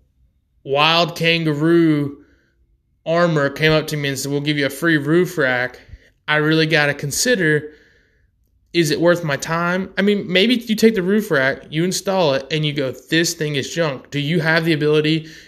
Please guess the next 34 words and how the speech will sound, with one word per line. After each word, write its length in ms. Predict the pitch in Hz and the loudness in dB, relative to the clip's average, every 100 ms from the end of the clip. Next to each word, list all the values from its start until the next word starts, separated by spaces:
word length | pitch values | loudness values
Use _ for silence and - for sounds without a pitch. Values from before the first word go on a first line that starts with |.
| _ | _
in 220 | 143 147 | -4 -2
your 100 | 156 | 0
social 420 | 151 147 143 - | 0 -2 -2 -2
contract 680 | 147 139 139 143 156 156 160 | -6 -4 -4 -2 -2 -2 -2
to 60 | 135 | -4
say 200 | - 139 | -2 0
that 160 | 131 | -2
it's 120 | 131 | -4
junk 500 | - - 127 143 208 - | -10 -12 -6 -6 -6 -10
and 100 | 135 | -8
then 100 | 131 | -4
you're 100 | 135 | -2
gonna 240 | 139 127 | -2 -4
give 260 | 127 147 143 | -6 -2 0
an 80 | 156 | 0
honest 300 | 147 160 160 | 0 -2 -2
review 300 | 139 147 156 | -4 -2 0
of 80 | 165 | 0
it? 240 | 185 190 - - - _ | -2 -4 -16 -20 -20 _
Because 200 | - 160 | -4 2
that's 180 | 165 196 | 2 2
what 160 | 196 | 0
you 80 | 165 | -2
should 360 | 156 196 196 135 | 0 0 0 -2
do, 260 | 123 123 127 - _ _ - | -6 -6 -8 -20 _ _ -18
uh, 260 | 127 127 123 | -12 -8 -6
and 100 | 139 | 0
that's 160 | 151 151 | 0 2
how 200 | 147 135 | 0 0
it 80 | |
should 240 | - 143 135 | -2 -4 -4
be 100 | 123 | -10
set 320 | - 120 127 | -8 -8 -2
up. 400 | 170 - - _ | -2 -4 -10 _